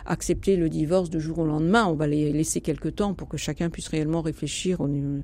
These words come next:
euh, à ces, à cette nécessité ou non. Mais, euh, oui, le divorce peut être tout à fait prononcé. Euh, bien sûr, il y a le divorce civil, le divorce religieux, qui peut être prononcé par des rabbins, et donc qui va, euh, redonner la liberté,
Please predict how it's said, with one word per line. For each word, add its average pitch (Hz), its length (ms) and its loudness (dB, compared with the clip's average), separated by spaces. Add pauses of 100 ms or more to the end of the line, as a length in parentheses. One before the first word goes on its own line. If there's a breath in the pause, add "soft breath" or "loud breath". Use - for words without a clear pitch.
(540 loud breath)
euh, 160 280 2
à 165 100 -2
ces, 156 520 0 (520)
à 170 60 -2
cette 170 200 -4
nécessité 175 540 -2
ou 160 100 2
non. 220 220 2 (400 loud breath)
Mais, 220 540 8
euh, 190 280 12
oui, 247 240 6
le 180 140 6
divorce 220 420 4
peut 180 180 0
être 240 440 0
tout 240 160 -2
à 208 80 4
fait 214 160 0
prononcé. 190 920 2
Euh, 170 240 4
bien 160 220 0
sûr, 185 200 0
il 156 60 0
y 156 60 2
a - 20 2
le 147 60 0
divorce 151 360 -4
civil, 220 440 0 (160)
le 156 160 2
divorce 147 420 -4
religieux, 156 500 2
qui 220 120 -8
peut 160 140 -2
être 151 80 -4
prononcé 160 440 0
par 151 220 -2
des 151 240 0
rabbins, 156 500 2 (360 loud breath)
et 196 120 8
donc 202 220 2
qui 196 220 -4
va, 170 340 4
euh, 175 240 8 (300)
redonner 185 480 6
la 170 120 8
liberté, 170 600 4